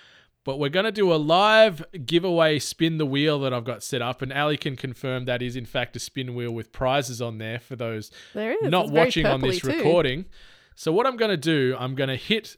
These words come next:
Speaker 1: spin the wheel on here to generate a random giveaway. But the way to win this is you need to email us in at hello at eight bit dot net and tell us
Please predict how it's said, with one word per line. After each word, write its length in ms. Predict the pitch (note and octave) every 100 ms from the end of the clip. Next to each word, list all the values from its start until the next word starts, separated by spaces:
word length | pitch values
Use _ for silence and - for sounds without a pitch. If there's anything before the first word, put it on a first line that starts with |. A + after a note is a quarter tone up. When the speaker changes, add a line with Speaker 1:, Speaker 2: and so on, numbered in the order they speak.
| _
Speaker 1:
spin 360 | - - E3+ E3
the 100 | C#3+
wheel 320 | C#3+ D#3 D3+
on 140 | C3+
here 260 | A#2 B2+ B2
to 140 | B2
generate 480 | A#2 C3+ C3 B2 B2
a 80 | B2
random 520 | B2+ C#3+ E3 F3+ F3+
giveaway. 720 | B2+ C#3 D3+ C#3+ A2+ F#2+ G#2+ - - - _ _ _ _ -
But 200 | - D3+
the 100 | C3
way 340 | C3+ F#3 B3
to 160 | A#3+ D#3+
win 320 | C#3+ G3 F#3
this 400 | B2+ A2+ - -
is 180 | C#3 B2+
you 80 | C#3
need 220 | E3 F#3+
to 240 | - - E3+
email 440 | G#3+ G#3 G3 F#3
us 160 | D#3 -
in 440 | D3+ B2 A2 A#2 -
at 160 | D#3+ - -
hello 300 | E3 D#3+ D3+
at 40 |
eight 200 | C#3 C3+
bit 180 | C#3 C3
dot 240 | B2+ G#2
net 480 | A#2 C3 B2 G2+ - - _ _ _ _ - - _ _
and 200 | D3+ E3
tell 280 | - G3 G3+
us 360 | G#3 - -